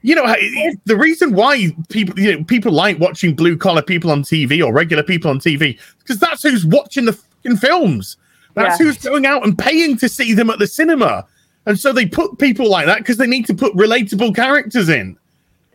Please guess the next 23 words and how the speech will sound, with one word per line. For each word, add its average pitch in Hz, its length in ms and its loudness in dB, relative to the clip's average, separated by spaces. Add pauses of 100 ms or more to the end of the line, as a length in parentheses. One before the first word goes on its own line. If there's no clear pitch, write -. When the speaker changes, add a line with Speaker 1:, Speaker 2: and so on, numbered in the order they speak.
(260)
Speaker 1:
And 190 120 0
<laughs> - 240 -4
but 240 80 2
if 247 160 -2
you 349 100 2
wanna, 294 300 0
you 277 100 0
know, 285 80 2
you 220 220 0
wanna 254 280 0 (580)
do 262 160 2
an 233 80 0 (100)
Speaker 2:
I 190 180 2
Speaker 1:
Aliens 214 340 -2
T 196 200 -2
V 185 140 2
series 190 340 0
based 170 300 0
around 139 260 0
class, - 340 -4 (440)
<laughs> - 60 -12 (680)
Speaker 2:
So 269 440 2
here's, 285 340 -4